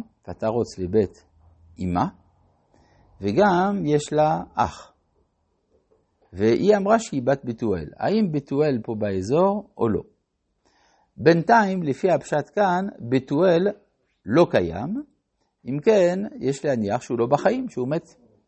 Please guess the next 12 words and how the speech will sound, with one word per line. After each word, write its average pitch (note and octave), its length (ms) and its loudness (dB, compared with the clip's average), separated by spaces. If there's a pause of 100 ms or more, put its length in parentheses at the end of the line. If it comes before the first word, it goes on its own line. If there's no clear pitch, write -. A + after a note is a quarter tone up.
(1400)
אז F2 80 -6
זה F2+ 120 0
י-, A#2 440 4 (360)
זה F#2 180 -6
יגרום G2 520 -2
לנו C#3 200 0
קושיה D3+ 400 0
בהמשך. E3 600 0 (600)
אבל A2+ 240 2
לפי D3 180 -4
פשט A3+ 260 2
הדברים, F3+ 540 2